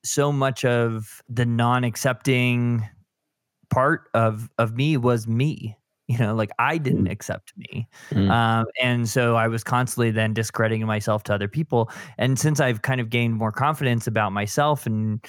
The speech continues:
Speaker 1: my thoughts, and also just, like, a realization that I'm probably totally wrong about a lot of things, uh, you know, the ability to engage in community without fear has, has increased. You know, I've, I've, I've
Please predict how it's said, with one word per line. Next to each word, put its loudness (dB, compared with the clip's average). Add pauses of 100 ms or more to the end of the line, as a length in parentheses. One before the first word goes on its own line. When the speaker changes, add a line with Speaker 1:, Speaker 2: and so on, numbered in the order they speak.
(240)
Speaker 1:
my 0
thoughts, 2
and -2
also 2
just, -6
like, -2
a -2
realization 0
that -2
I'm -2 (360)
probably 0
totally 0
wrong 2
about 2
a -2
lot 0
of -2
things, -2 (460)
uh, 2 (220)
you 2
know, 0
the 2
ability 4
to 0
engage 0
in 2
community 0
without -2
fear 0 (240)
has, -2 (100)
has -2
increased. -2
You 2
know, 2
I've, -2
I've, -4
I've -6